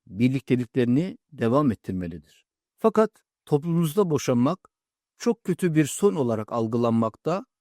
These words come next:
ve her türlü ilişki kesilmekte, hatta kaba davranışlara gidilmektedir. Oysa bu şekilde davranmak Allah'ın emrine isyandır. Zira Allahu Teala hakkımız olmayan davranışı yapmanın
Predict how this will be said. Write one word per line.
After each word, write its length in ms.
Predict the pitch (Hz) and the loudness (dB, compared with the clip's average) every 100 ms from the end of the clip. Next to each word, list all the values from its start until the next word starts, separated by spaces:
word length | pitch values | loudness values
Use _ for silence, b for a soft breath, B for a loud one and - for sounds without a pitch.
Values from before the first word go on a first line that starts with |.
| _ | _
ve 120 | 123 | -6
her 280 | 110 151 208 | -4 0 0
türlü 260 | 165 135 120 | -2 -2 -2
ilişki 400 | 123 120 - 151 | -2 -4 -6 -8
kesilmekte, 720 | 113 - 120 110 - 175 214 - _ _ | -6 -4 -2 -2 -4 -8 -8 -12 _ _
hatta 500 | 190 - - 147 208 _ _ _ _ | -6 -4 0 0 0 _ _ _ _
kaba 340 | - 131 190 143 | 0 2 2 4
davranışlara 760 | 135 139 143 - 139 147 185 156 | 4 4 0 -2 -2 -2 -2 -6
gidilmektedir. 840 | 107 107 101 92 - 80 82 - _ _ _ _ _ _ | -6 -4 -4 -6 -10 -14 -16 -20 _ _ _ _ _ _
Oysa 380 | 170 208 - 117 - _ _ _ - | 0 2 0 -2 -4 _ _ _ -8
bu 120 | 202 | -6
şekilde 500 | - 165 131 113 104 | -2 -2 -2 -2 2
davranmak 600 | 123 131 127 147 196 _ _ _ | 4 4 2 -2 -6 _ _ _
Allah'ın 440 | 123 131 143 180 185 | -4 -2 0 0 0
emrine 520 | 143 135 131 131 175 - | 2 2 2 -2 -4 -8
isyandır. 680 | 139 - 131 107 80 - _ _ _ _ _ _ _ _ _ _ | -14 -4 -2 -2 -6 -14 _ _ _ _ _ _ _ _ _ _
Zira 380 | 104 127 202 180 | -2 4 4 4
Allahu 280 | 120 117 113 | 2 0 -2
Teala 400 | 123 110 139 196 - _ _ | -2 -2 -2 -4 -14 _ _
hakkımız 480 | - 147 - 170 156 - | -8 -6 -2 -2 -2 -2
olmayan 520 | 196 196 147 123 104 | 0 2 0 0 0
davranışı 520 | 117 127 127 123 - | 0 2 2 0 -2
yapmanın 460 | 143 - 117 170 | -4 -2 -2 -4